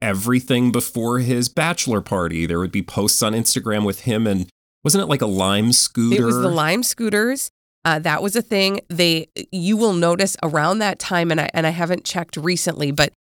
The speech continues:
Speaker 2: every time there was a picture of them, everybody was showing their watches.
Speaker 1: Oh, yeah, 'cause there, there was a watch sponsorship. Like,
Speaker 2: Mm-hmm.
Speaker 1: everything was so well executed, you have to believe.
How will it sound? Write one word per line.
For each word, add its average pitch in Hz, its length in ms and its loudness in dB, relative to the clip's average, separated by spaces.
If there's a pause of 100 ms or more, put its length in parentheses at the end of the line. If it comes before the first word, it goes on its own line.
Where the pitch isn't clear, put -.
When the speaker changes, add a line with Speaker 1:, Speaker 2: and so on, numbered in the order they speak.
(140)
Speaker 2:
every 220 340 0
time 214 340 -2
there 208 140 0
was 180 140 0
a - 80 -2
picture - 600 -2
of 165 220 -4
them, 170 360 0 (420)
everybody 220 500 2
was 208 160 0
showing 180 480 0
their 156 160 2
watches. 147 920 -4
Speaker 1:
Oh, 139 120 2
yeah, 147 320 0
'cause 127 160 -2
there, 127 240 0
there 131 160 0
was 123 120 2
a 123 60 2
watch 120 380 0
sponsorship. 95 800 -2
Like, 98 140 0
Speaker 2:
Mm-hmm. 214 80 -6 (380)
Speaker 1:
everything 165 440 0
was 135 200 4
so 123 320 2
well 123 240 2
executed, 127 540 0
you 123 120 2
have 127 240 -2
to 143 80 0
believe. 104 580 0